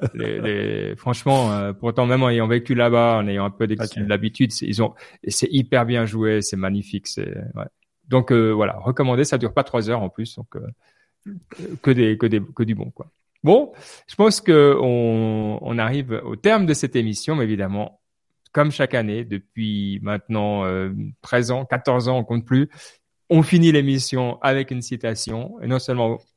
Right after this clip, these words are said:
Speaker 2: pas n'importe quelle citation, parce que ce serait facile, mais une citation qui a été choisie par Mike avec amour. Qu'est-ce que tu nous as choisi cette fois ?
Speaker 1: Ben voilà, je me suis dit, mais qu'est-ce que je vais choisir ? Alors, j'avais, euh, euh,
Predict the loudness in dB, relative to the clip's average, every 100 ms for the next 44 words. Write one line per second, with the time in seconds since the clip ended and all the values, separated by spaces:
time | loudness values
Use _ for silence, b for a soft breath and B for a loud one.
0 | _ -4 -2 0 -4 -6 -8 -6 0 0
1 | 0 -4 -2 -4 -4 -2 0 0 0 0
2 | 0 0 -2 0 0 2 0 2 2 2
3 | 0 -2 -2 0 -2 -2 -6 b b b
4 | _ -2 0 -2 -4 -4 2 4 2 0
5 | -6 -12 b b _ -20 -20 _ 0 2
6 | -2 -2 -4 -2 -4 -4 -6 -8 -12 -14
7 | -16 -18 B B B B -8 0 4 4
8 | 2 -2 -4 -2 -2 -4 -2 -2 0 0
9 | 2 2 2 -2 0 0 -2 -2 -4 -4
10 | -6 -2 -2